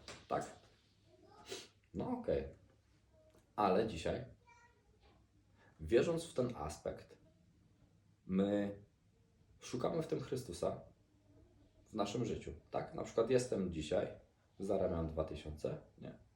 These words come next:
I nie mogę się czuć bezpiecznie. Ktoś powie: „Och, jejku, przecież twoje bezpieczeństwo jest w Bogu”. A co Bóg mówi na temat finansów?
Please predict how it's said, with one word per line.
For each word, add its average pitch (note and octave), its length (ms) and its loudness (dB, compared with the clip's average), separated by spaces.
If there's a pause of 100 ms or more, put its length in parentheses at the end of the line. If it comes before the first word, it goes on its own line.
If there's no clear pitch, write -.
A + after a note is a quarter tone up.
(400)
I - 80 -4
nie D3+ 120 0
mogę C3+ 240 -2
się A2 180 -10
czuć G#2+ 360 -2 (600)
bezpiecznie. - 600 0 (1900)
Ktoś - 160 -14
powie: D#2 340 -2
„Och, - 460 2
jejku, - 440 -2 (500)
przecież - 300 -18
twoje E2+ 240 4
bezpieczeństwo D#2+ 560 -4
jest E2+ 140 -2
w - 80 -10
Bogu”. - 320 -2 (1120)
A - 60 -12
co - 120 -8
Bóg E2+ 220 -8
mówi D2+ 200 -8
na D2 100 -8
temat C#2+ 240 -8
finansów? - 540 -8